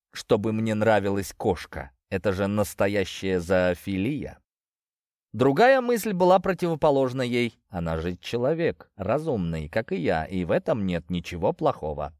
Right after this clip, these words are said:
Мои метания, видимо, отражались у меня на лице. Ляля положила мягкую ладонь мне на запястье. «Расслабься. Необычно, что кто-то может быть таким же умным, как мы».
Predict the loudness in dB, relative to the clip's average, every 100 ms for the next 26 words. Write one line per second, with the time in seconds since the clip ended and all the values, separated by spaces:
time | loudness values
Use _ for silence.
0 | _ _ _ _ _ _ _ _ _ 0
1 | 2 4 2 0 -2 0 2 2 2 0
2 | 0 0 -2 -2 0 2 2 2 2 4
3 | 4 2 -2 -4 -2 0 0 0 -2 0
4 | 0 0 -6 -2 4 4 6 4 2 0
5 | 0 0 0 0 -2 -4 -2 2 2 0
6 | -2 -2 -2 0 -2 -2 0 0 -2 -6
7 | -10 -16 -16 -16 _ _ _ _ -6 -6
8 | -4 0 0 0 -6 -16 -18 _ _ _
9 | _ _ _ _ 0 2 4 2 0 -4
10 | -4 -4 -2 -2 0 0 -2 -2 -2 -4
11 | -2 -4 -2 -2 -2 -2 -2 0 0 -4
12 | -4 -8 -6 -6 -6 -8